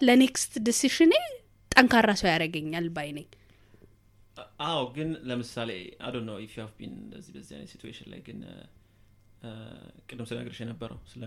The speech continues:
Speaker 2: ዶሜስቲክ ቫዮለንስ ማለት ነው።
Speaker 1: ኦኬ።
Speaker 2: የዋናው ምክንያት የዶሜስቲክ ቫዮለንስ ወንዶች ሴቶችን የሚመቱበት ዋናው ምክንያት ማለት ነው። ሴቶች፣ እ፣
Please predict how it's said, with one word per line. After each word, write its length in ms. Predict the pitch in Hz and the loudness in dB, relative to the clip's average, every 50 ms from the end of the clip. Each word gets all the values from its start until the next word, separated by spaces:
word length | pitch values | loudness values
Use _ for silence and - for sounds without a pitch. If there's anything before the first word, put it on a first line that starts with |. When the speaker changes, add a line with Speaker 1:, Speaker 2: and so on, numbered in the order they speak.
| 117 117 | -12 -10
Speaker 2:
ዶሜስቲክ 380 | 117 113 113 110 107 - 110 110 | -10 -10 -10 -10 -12 -14 -14 -12
ቫዮለንስ 320 | 113 104 107 117 127 - - | -12 -10 -10 -10 -12 -12 -14
ማለት 260 | 69 92 92 - - | -16 -16 -18 -20 -20
ነው። 120 | - - - _ - 254 | -20 -20 -14 _ -2 -2
Speaker 1:
ኦኬ። 200 | 214 196 190 233 220 - - _ _ _ _ _ _ _ _ _ _ _ _ _ _ 131 | -2 -2 -2 -6 -10 -12 -14 _ _ _ _ _ _ _ _ _ _ _ _ _ _ -6
Speaker 2:
የዋናው 600 | 131 131 127 123 120 123 147 170 196 208 190 160 | -4 -2 -2 -2 -2 0 -2 -2 -2 -2 -4 -4
ምክንያት 320 | 151 127 - 127 117 107 | -4 -4 -4 -4 -4 -4
የዶሜስቲክ 460 | 117 113 117 117 117 113 - - - - | -4 -6 -4 -4 -6 -6 -8 -12 -20 -18
ቫዮለንስ 380 | - 85 87 78 - - - - - - _ _ - _ _ - - | -16 -16 -16 -16 -18 -20 -20 -20 -20 -20 _ _ -20 _ _ -18 -12
ወንዶች 320 | 113 113 113 113 113 107 | -10 -8 -8 -8 -8 -12
ሴቶችን 360 | - 110 - 107 107 - 104 | -12 -12 -12 -12 -12 -12 -12
የሚመቱበት 460 | 104 104 110 110 - 120 113 120 113 - | -12 -12 -12 -12 -14 -14 -14 -14 -12 -10
ዋናው 280 | 117 120 127 127 117 117 | -8 -8 -6 -8 -8 -8
ምክንያት 320 | 117 - - - - 226 | -12 -12 -14 -14 -12 -12
ማለት 260 | 131 92 90 156 - - | -14 -14 -14 -16 -18 -20
ነው። 100 | - - - | -20 -20 -20
ሴቶች፣ 340 | - - 117 - 143 143 - - - | -18 -14 -12 -12 -12 -12 -14 -18 -18
እ፣ 120 | - | -16